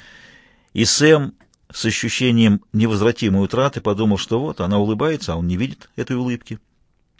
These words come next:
Другие будущие улыбки он увидит, но эту нет. И ему почудилось, что ничто и никогда ее ему не возместит. «Хотите кое-что узнать, Сэм?» «Что?»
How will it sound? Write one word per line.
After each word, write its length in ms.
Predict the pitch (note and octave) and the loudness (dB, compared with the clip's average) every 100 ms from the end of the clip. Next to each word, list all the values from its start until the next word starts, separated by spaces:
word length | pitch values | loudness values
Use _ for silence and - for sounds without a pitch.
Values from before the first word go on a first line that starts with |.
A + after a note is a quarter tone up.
| _ | _
Другие 760 | - G2 B2+ A2+ F3+ F#3+ B2+ E2+ - _ _ _ - | -8 0 0 2 0 2 2 0 -10 _ _ _ -8
будущие 520 | G#2+ B2+ G#2+ - A#2 | 0 2 2 0 0
улыбки 360 | B2+ B2 G#2 A#2+ | 0 0 -2 0
он 160 | C3+ | 2
увидит, 400 | F3 G3 D3 F#2+ | 2 2 0 0
но 180 | A2+ C3+ | 2 4
эту 300 | F#3+ G#3 B2 | 4 2 0
нет. 420 | A2+ B2 D3 - _ _ - - - - _ _ - | 0 0 -4 -10 _ _ -20 -20 -20 -20 _ _ -4
И 80 | G#2+ | 2
ему 200 | C3 D#3+ | 4 4
почудилось, 480 | C#3+ - D#3 C3 G#2+ | 2 0 0 2 2
что 200 | - B2 | 2 4
ничто 480 | B2+ - - F3+ | 4 2 -2 2
и 80 | F3+ | 2
никогда 440 | C#3 A2+ A#2 A2 D#3+ | 2 2 2 2 2
ее 220 | A2+ C3+ | 2 0
ему 220 | B2 A#2+ | 2 2
не 80 | A#2+ | 2
возместит. 540 | A2 A2 A#2 - F2 _ _ _ _ _ - _ _ _ _ - - - - _ _ _ - | 0 -2 -4 -6 -10 _ _ _ _ _ -20 _ _ _ _ -20 -20 -20 -20 _ _ _ 0
«Хотите 340 | C3+ G#3+ G3 | 0 2 -2
кое-что 360 | C#3 A#2 - A2+ | 0 -2 0 -2
узнать, 240 | A2 F2 | 0 -2
Сэм?» 320 | - E2 D#2+ - _ _ _ _ _ _ | -4 -8 -8 -18 _ _ _ _ _ _
«Что?» 500 | - - - B2+ | -6 -4 0 0